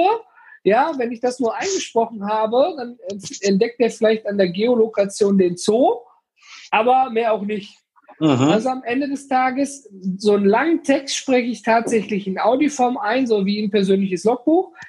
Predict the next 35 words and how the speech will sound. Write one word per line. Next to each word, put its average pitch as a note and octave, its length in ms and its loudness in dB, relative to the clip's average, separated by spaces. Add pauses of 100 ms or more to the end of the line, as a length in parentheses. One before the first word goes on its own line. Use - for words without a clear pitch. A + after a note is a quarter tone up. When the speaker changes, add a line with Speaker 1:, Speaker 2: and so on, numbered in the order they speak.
(100)
Speaker 1:
Ne, A#3 240 2
hier A3+ 180 4
mein G#3 240 0
Tagebuch, G#3+ 500 2
heute A3 280 0
so G#3 100 2
und G#3+ 100 -4
so G#3+ 80 -2
viel, G3+ 280 -4
das G3 200 -4
und G3+ 100 -2
das F#3+ 180 -4
erlebt, G3 440 -2 (360)
weil F3 100 2
das G3 160 0
manchmal G#3 400 0
schneller B3+ 400 2
geht. C4 340 0 (640)
Ich - 160 -8
mache G3 280 0
mir D#3+ 180 -2
aber C4 380 0 (260)
tatsächlich G3 580 -4
für F3+ 160 0
die E3+ 140 -6
Suchfunktion A#3 1000 0 (240)
ein F#3 200 0
paar G3 180 2
Gedankennotizen G3+ 1080 0
darunter G3 680 0 (220)
zu C#4 260 2
Besuch, A#3+ 640 -2 (380)
mit G3 180 0
den G3 160 2
Kindern, A3+ 640 2